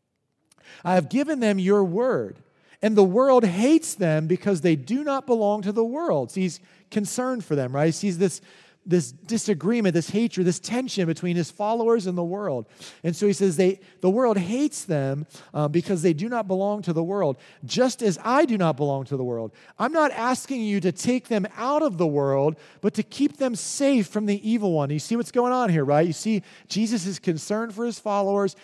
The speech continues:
He's praying that God would help them, protect them, um, along the way, not remove them from the world, but protect them, right? And then you get to, uh, um, "He would keep them safe from the evil one." Verse sixteen, he says, "They do not belong to this world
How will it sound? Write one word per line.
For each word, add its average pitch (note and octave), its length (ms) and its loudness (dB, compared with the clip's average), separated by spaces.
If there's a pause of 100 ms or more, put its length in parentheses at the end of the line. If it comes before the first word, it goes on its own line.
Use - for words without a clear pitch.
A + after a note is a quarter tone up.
(140)
He's F3 160 -4
praying A#3+ 440 -2
that G3 100 0
God G3 260 0
would E3 80 -2
help G3+ 300 0
them, A#3 200 0
protect A3 500 -6
them, A3+ 280 -4 (300)
um, D#3+ 160 0
along G3 320 0
the G#3 80 0
way, F#3+ 160 4
not A#3+ 240 0
remove A3 340 0
them A#3 120 0
from E3+ 160 -8
the G3+ 40 -2
world, G3+ 220 2
but F#3+ 100 -4
protect A3 460 -6
them, B2 200 -8
right? D3+ 280 -2 (680)
And E3+ 160 0
then A3+ 140 0
you A3+ 80 -2
get G#3+ 220 0
to, F#3+ 260 4
uh, C3+ 1040 2
um, C3 260 -18 (240)
"He D#3 100 -6
would C#3+ 80 -4
keep G3 160 -8
them F#3 100 -4
safe F#3+ 220 2
from E3+ 80 -8
the F#3 80 -2
evil E3+ 140 0
one." D#3+ 160 0
Verse G3 200 2
sixteen, - 920 -6 (300)
he F3 80 -2
says, E3 360 2 (260)
"They G3 140 4
do G#3 240 -4
not C#4 240 0
belong A3 500 0
to A#3 120 2
this E3 240 -4
world D#3 340 2